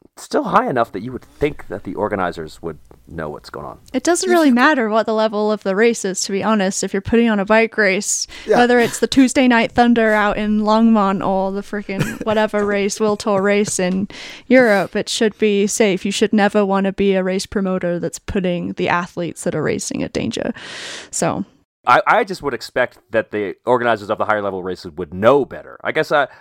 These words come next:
Speaker 1: I would expect, well, okay, Longmont, you know, there's a lot of cycling around, but
Speaker 2: <laughs>
Speaker 1: if a, a smaller race in a, you know, rural town that's not gonna draw a U C I crowd,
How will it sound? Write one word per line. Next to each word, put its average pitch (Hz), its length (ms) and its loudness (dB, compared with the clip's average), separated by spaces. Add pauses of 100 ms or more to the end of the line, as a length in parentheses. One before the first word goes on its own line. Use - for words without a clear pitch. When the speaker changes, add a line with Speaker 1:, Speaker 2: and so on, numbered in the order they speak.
(120)
Speaker 1:
I 147 100 4
would 156 120 2
expect, - 480 -4
well, 160 220 -2
okay, 123 200 -8
Longmont, 127 420 -2
you - 40 -16
know, 147 60 -6
there's 135 100 -6
a - 20 0
lot 131 120 2
of 95 60 -8
cycling 87 320 -8
around, 78 380 -14
but - 180 4 (220)
Speaker 2:
<laughs> - 220 -4
Speaker 1:
if - 160 -8
a, 165 240 4
a 151 80 2
smaller 196 440 0
race 151 320 -2
in 127 120 -4
a, 120 140 2
you 131 100 -8
know, 101 260 0 (320)
rural 120 380 0
town 98 580 -4 (240)
that's 117 220 -2
not 123 240 0
gonna 113 180 -6
draw 110 240 0
a 104 60 0
U 104 160 -8
C 104 200 -6
I 90 180 0
crowd, 92 520 -2